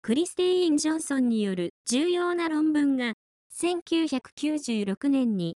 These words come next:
カリフォルニアで発表されました。彼女は、エイチアイブイ検査陽性となり得る七十以上の医学的条件をリストアッ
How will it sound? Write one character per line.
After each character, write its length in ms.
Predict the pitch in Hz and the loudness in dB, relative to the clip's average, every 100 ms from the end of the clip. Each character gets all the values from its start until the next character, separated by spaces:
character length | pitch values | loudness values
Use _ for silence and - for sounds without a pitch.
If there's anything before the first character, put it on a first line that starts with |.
| _ | _
カ 120 | 196 | -4
リ 120 | 269 | -2
フ 120 | 330 330 | -2 -2
ォ 40 | |
ル 100 | 330 | 0
ニ 180 | 320 320 | 0 0
ア 60 | |
で 120 | 311 294 | -2 -2
発 200 | 254 - 294 | -4 -4 -2
表 200 | 285 285 | 0 0
さ 160 | 277 | -2
れ 100 | 269 | 0
ま 140 | 262 262 | 0 -2
し 120 | - | -6
た。 120 | 180 - _ _ _ _ _ _ - | -10 -10 _ _ _ _ _ _ -4
彼 260 | 302 320 | 0 2
女 180 | 285 233 | 2 0
は、 200 | 180 170 - _ _ - | 0 -4 -6 _ _ 0
エ 80 | 247 | 2
イ 100 | 370 | 2
チ 180 | - 359 | 0 0
ア 120 | 359 | 0
イ 60 | 359 | 2
ブ 120 | 359 | 2
イ 140 | 359 | 2
検 280 | 349 349 349 | 0 -2 -2
査 100 | 349 | 0
陽 280 | 349 349 330 | 2 2 0
性 260 | 247 208 | 0 -2
と 160 | 202 226 | 0 -2
な 140 | 226 | 0
り 160 | 233 247 | 0 0
得 60 | 208 | 0
る 140 | 170 - | -4 -6
七 300 | 190 208 320 | -2 0 0
十 240 | 330 339 349 | 0 2 2
以 100 | 349 | 2
上 240 | 320 294 | 2 2
の 140 | 220 185 | 2 2
医 80 | |
学 220 | 240 302 - | 0 -2 -4
的 280 | 320 - | -6 -4
条 240 | 302 294 311 | -2 0 -2
件 320 | 320 311 262 | 0 2 2
を 60 | 214 | 0
リ 100 | 202 | -4
ス 120 | - | -6
ト 100 | - | -4
ア 140 | |
ッ 20 | 190 | -4